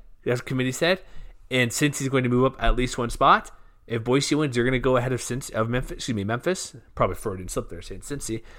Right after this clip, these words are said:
Are they gonna move 'em up one spot? Because here's the thing, too, to consider. We're looking at this one game very specifically,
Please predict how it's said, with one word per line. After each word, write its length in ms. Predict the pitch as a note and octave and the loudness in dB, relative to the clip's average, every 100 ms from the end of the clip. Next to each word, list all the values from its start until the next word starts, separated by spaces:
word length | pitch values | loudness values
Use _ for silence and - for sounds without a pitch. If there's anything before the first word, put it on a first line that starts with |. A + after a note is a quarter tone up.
| - - - | -20 -18 4
Are 80 | C3+ | 8
they 120 | C#3+ | 10
gonna 180 | C#3+ C#3 | 10 8
move 180 | C#3 C#3 | 8 6
'em 80 | C3 | 6
up 240 | B2 - | 2 4
one 140 | B2 | 0
spot? 300 | A2+ - C#3 | 2 4 4
Because 340 | C3 C3+ B2 - - - | 4 2 2 -2 -12 -2
here's 240 | - G#3 G3 | 12 12 12
the 80 | |
thing, 80 | D#3 | 2
too, 180 | - D#3 | 2 4
to 80 | A#2+ | 4
consider. 520 | - A#2+ C#3 G2+ F#2+ - - - - | 0 -2 -2 -2 -6 -10 -12 -10 -2
We're 100 | B2+ | 6
looking 240 | D#3 E3 | 8 8
at 60 | F3 | 6
this 200 | E3 D#3+ | 4 2
one 200 | D#3 C#3 | 0 0
game 260 | B2+ B2+ G#2 | -2 -2 0
very 260 | G#2+ B2 | 4 4
specifically, 800 | B2 D3 - A2+ B2+ D3 D3+ D#3 | 2 -6 -6 -6 -4 -4 -4 -6